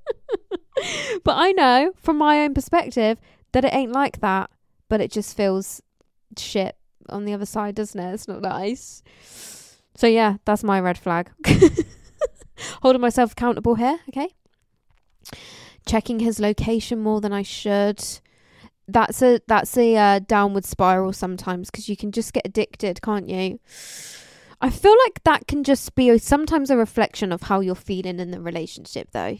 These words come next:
Do you know what I mean? Like, it's, it doesn't always mean that, like, you're the red flag. Sometimes it just means that you might have your doubts or,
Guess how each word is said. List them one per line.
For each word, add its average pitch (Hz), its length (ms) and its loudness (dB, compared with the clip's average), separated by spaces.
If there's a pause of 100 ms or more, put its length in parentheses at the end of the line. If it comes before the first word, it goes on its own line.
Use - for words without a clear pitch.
Do - 80 -8
you 208 60 -6
know 202 60 -2
what 190 100 -4
I 202 60 -4
mean? 196 320 -2
Like, 208 280 -2 (280)
it's, - 280 -10
it 226 140 -8
doesn't 254 300 -2
always 208 280 0
mean 190 260 0
that, - 120 -4
like, 170 240 -4
you're 180 380 4
the 175 80 -2
red 170 180 -2
flag. 170 380 -4
Sometimes 196 400 -6
it 175 100 -8
just - 180 -10
means 175 220 -4
that - 140 -10
you 180 260 -6
might 175 220 -4
have 175 180 -10
your 170 140 -4
doubts 165 400 -6
or, 185 100 -4